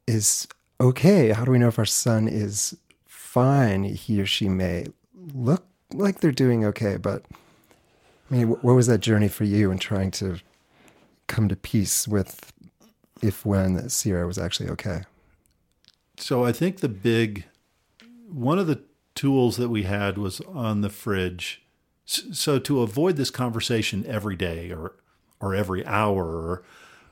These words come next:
Speaker 2: of, "How are you doing? You know, how, where's your anxiety level?" Someone made a recommendation to put a scale,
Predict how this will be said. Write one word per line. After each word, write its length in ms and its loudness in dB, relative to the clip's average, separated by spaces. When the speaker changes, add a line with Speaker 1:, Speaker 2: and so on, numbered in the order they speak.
Speaker 2:
of, 220 0
"How 220 -2
are 80 4
you 120 4
doing? 500 2
You 120 -6
know, 120 -2
how, 120 -4
where's 260 2
your 100 0
anxiety 580 0
level?" 440 -4
Someone 320 2
made 160 0
a 60 0
recommendation 600 0
to 80 -6
put 120 -2
a 40 -4
scale, 480 -4